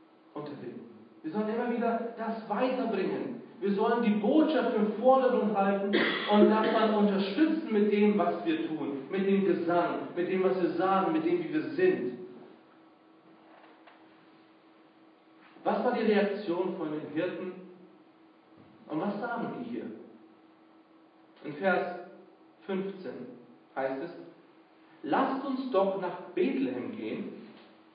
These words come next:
und die Sache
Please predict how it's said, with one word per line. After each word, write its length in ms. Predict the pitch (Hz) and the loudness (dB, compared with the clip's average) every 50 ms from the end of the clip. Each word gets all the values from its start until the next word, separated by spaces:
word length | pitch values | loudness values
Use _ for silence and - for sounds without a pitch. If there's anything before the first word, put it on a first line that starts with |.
| - - - - - - - - - - - - - - - - - - _ _ - - - - - - - - - - - - - _ _ - - 80 80 80 - - - - - - - - - - - | -20 -20 -20 -20 -20 -20 -20 -20 -20 -20 -20 -20 -20 -20 -20 -20 -20 -20 _ _ -20 -20 -20 -20 -20 -20 -20 -20 -20 -20 -20 -20 -20 _ _ -20 -20 -20 -20 -20 -20 -20 -20 -20 -20 -20 -20 -20 -20 -10 -6
und 140 | 170 180 202 | -6 -4 -4
die 100 | 202 185 | -2 -2
Sache 320 | - 196 196 196 - - | 0 0 -2 -2 -2 -4